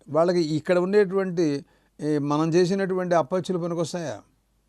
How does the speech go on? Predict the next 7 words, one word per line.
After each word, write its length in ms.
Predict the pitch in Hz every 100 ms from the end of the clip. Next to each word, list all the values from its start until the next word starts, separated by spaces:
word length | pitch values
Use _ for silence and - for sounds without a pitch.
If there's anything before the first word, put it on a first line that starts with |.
| _ _ _ _ _ _ _ _ _ _ _ _
అట్లా 600 | 185 214 220 208 196 202 196 135
గంధర్వలోకంలో 840 | 147 185 208 220 226 214 220 220 220
ఉన్నారనుకోండి, 760 | 208 202 196 190 175 180 180 175
వాళ్ళు 220 | 165 160
గానామృతం 800 | 131 147 190 214 220 214 196 208
తాగుతూ 360 | 180 175 165 170
ఉంటారు. 400 | 156 135 110